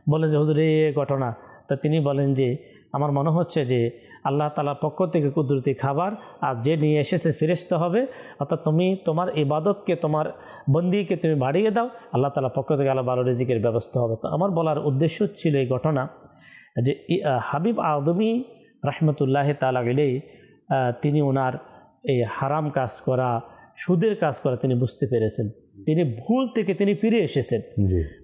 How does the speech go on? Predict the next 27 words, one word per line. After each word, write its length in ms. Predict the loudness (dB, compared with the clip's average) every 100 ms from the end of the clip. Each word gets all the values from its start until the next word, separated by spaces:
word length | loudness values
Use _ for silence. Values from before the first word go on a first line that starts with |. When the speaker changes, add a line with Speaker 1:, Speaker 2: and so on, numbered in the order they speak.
| 0
Speaker 1:
বড় 160 | 0 0
আফসোসের 380 | -2 -2 0
বিষয় 260 | 0 2 0
হচ্ছে, 200 | 0 0
আমরা 560 | 2 2 2 0 -2 -8 -14 -2
মানুষের 420 | 0 2 0 0
ঘটনা 320 | 0 0 0 2
আমরা 160 | 0
জানি, 420 | 0 0 2 0 -4 -12 -20 -14 -2
মানুষের 480 | 0 2 2 2 0
হারামের 600 | -2 -4 -2 0 0 0
কারণে 400 | 2 2 2 2
দুনিয়া 400 | 2 2 4 2
তো 400 | 4 2 2 -4
তারা 200 | -2 0
যে 120 | 0 2
লাঞ্ছিত 640 | 2 0 0 0 -2 0
হওয়ার 480 | 0 2 0 0 0
ঘটনাও 480 | -2 0 0 0 0
কিন্তু 420 | 0 0 0 -2 -6 -20 -8
আমরা 220 | -2 0
শুনি, 220 | 0 0 0
কিন্তু 180 | 0
আমরা 120 | 0 0
ফিরে 160 | 2 4
আসি 260 | 2 0
না। 120 | -4